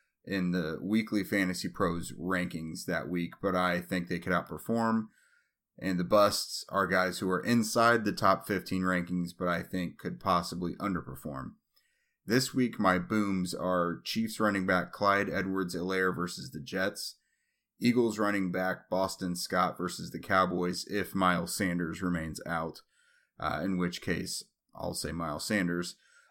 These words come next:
Uh, and then Vikings wide receiver Justin Jefferson versus the Packers. Jefferson, I, if, if you're like me and you've got Jefferson in multiple leagues, he's become a must start each week.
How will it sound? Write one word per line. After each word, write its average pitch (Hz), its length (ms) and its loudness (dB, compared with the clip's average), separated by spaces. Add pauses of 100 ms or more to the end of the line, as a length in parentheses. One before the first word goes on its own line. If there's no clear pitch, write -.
Uh, 92 240 2
and 107 120 2
then 98 180 2
Vikings 98 580 0
wide 98 180 2
receiver 92 400 -2
Justin 90 460 -4
Jefferson 90 640 -4
versus 85 240 -6
the 78 100 -8
Packers. 87 600 -4 (520)
Jefferson, 117 880 4 (320)
I, 101 120 2
if, 107 360 -2
if 107 220 -2
you're 131 140 6
like 117 200 8
me 117 160 4
and 107 120 4
you've 104 160 0
got 98 180 2
Jefferson 101 560 0
in 95 100 0
multiple 95 480 -2
leagues, 95 340 -2
he's 107 200 0
become 101 320 0
a 92 80 4
must 90 280 2
start 85 360 -2
each 92 240 -6
week. 90 320 -2